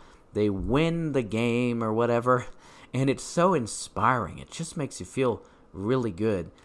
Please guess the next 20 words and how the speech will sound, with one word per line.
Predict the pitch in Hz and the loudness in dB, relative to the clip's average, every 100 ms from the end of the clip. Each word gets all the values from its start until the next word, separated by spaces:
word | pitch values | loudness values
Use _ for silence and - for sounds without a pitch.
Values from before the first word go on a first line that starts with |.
| - - _ - | -20 -20 _ -8
And, | 113 113 107 107 | -6 -4 -2 0
uh, | 104 101 - | 0 0 -2
that | 127 - | -4 -4
really | 110 147 156 117 104 - | -4 -2 0 0 -2 -4
should | - 127 104 | -8 -6 -6
translate | - 127 127 117 104 | -6 -4 -2 -2 -2
into | - 110 95 | -2 -2 0
our | 95 | 0
Christian | - - 143 - 110 | -2 -4 -4 -4 -4
lives | 98 117 143 107 107 117 | 0 2 2 2 -2 -4
because | 117 117 127 107 | -4 -2 -2 -4
we | 98 123 165 117 113 - - - | -4 -2 0 0 0 -4 -12 0
are | 113 - | 0 2
all | 107 113 127 139 | 0 2 0 -2
in | 101 104 | -4 -4
the | 113 | -2
race | 101 101 104 - | -2 -2 -2 -6
together, | 98 98 131 90 - - - - - - - - - | -6 0 0 0 -8 -18 -20 -20 -20 -20 -20 -20 -10
you | 98 | -6
know? | 98 107 | -2 -2